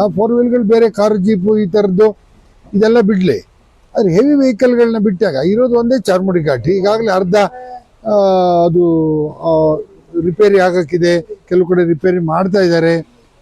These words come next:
ಕೆಲವು ಕಡೆ ಬಿರುಕು ಬಿಟ್ಟಿದೆ, ಹೀಗೆಲ್ಲ ಇದೆ. ಹಾಗಾದ್ರೆ, ಆ, ಸರ್ಕಾರ ಎಚ್ಚೆತ್ತುಕೊಳ್ಳದೆ ಈ ವಾಹನಗಳನ್ನ ಸರಿಯಾದ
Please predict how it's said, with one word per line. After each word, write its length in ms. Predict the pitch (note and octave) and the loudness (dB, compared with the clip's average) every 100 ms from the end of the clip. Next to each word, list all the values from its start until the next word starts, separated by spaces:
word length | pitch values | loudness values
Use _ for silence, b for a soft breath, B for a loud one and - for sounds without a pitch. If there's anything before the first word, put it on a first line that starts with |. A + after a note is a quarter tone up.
| _ _ | _ _
ಕೆಲವು 180 | D#3+ F3+ | 0 0
ಕಡೆ 180 | F#3 E3+ | 0 0
ಬಿರುಕು 340 | D#3 A3 - | 0 -2 0
ಬಿಟ್ಟಿದೆ, 440 | G#3+ D#3+ E3 E3 E3 - _ - | -2 0 0 0 -2 -6 _ -4
ಹೀಗೆಲ್ಲ 300 | C4 B3 A3 | 0 2 2
ಇದೆ. 380 | B3 D#3 G2+ _ _ _ F3+ | 2 0 -4 _ _ _ -6
ಹಾಗಾದ್ರೆ, 500 | C4 C#4 G#3+ C#3+ F3 _ _ _ A#3 | -2 0 2 0 -2 _ _ _ -4
ಆ, 340 | A3 G#3 G3+ | 0 0 0
ಸರ್ಕಾರ 440 | C#3 G3 G3+ B3+ B3 A#3 | -2 -4 -2 0 2 2
ಎಚ್ಚೆತ್ತುಕೊಳ್ಳದೆ 920 | F#3+ E3+ A3+ G#3 F#3+ G3 F3+ F3+ F3+ _ _ _ _ _ _ - F3 | 2 0 0 -2 0 0 2 2 0 _ _ _ _ _ _ -6 0
ಈ 40 | |
ವಾಹನಗಳನ್ನ 600 | G#3 F#3+ G#3+ A3+ G#3+ G#3 G3 | 2 2 2 2 2 2 0
ಸರಿಯಾದ 720 | E3 F#3+ G#3+ G#3 G#3 G3+ | 0 2 2 4 2 0